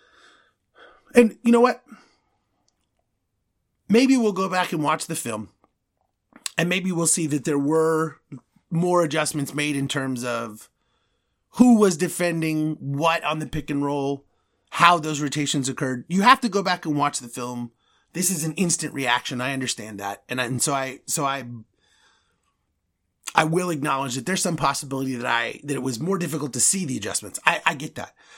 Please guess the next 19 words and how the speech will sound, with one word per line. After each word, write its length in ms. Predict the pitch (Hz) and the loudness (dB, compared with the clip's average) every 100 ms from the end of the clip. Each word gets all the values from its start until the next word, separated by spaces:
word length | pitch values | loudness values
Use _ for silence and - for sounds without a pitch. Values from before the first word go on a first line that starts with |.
| _ | _
But 220 | 170 165 - | -4 -2 -4
it 280 | 160 - - - | -2 -2 -4 -8
doesn't 300 | 151 208 208 | 0 2 4
change 260 | 196 208 147 | 2 0 -2
the 60 | 143 | -4
fact 340 | 151 131 - | -2 -4 -4
that 180 | 127 - - _ - _ | -8 -8 -20 _ -20 _
there 180 | 143 151 | -4 0
were 100 | 143 | 2
multiple 440 | 151 233 233 156 170 | 4 4 4 -2 -4
adjustments 440 | 143 151 151 127 | -2 -2 -4 -6
that 140 | 131 - | -8 -2
could 160 | 202 | -2
have 100 | 151 | 0
been 140 | 143 139 | -2 -2
made 180 | 131 | -4
that 120 | 107 143 | -4 -4
weren't, 180 | 143 - _ _ _ _ _ _ _ _ _ _ | -6 -8 _ _ _ _ _ _ _ _ _ _
despite 520 | 156 - 180 180 - | 0 2 2 0 -2